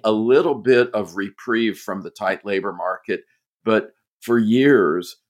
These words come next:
business leaders are going to have to focus on how do I get the most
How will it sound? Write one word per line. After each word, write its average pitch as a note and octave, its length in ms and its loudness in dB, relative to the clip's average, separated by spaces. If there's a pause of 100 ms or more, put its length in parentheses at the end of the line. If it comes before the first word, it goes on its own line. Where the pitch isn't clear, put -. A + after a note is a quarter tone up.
(140)
business A#2 560 0
leaders G#2+ 480 2
are F#2+ 200 -6
going A2 320 -2
to G2 60 -2
have G2+ 340 -2
to F#2+ 100 -8
focus G2+ 600 -2
on F#2 280 -6 (320)
how A2+ 240 2
do G#2+ 220 4
I F#2+ 200 4
get - 380 -2
the G2+ 80 -10
most G2 560 -4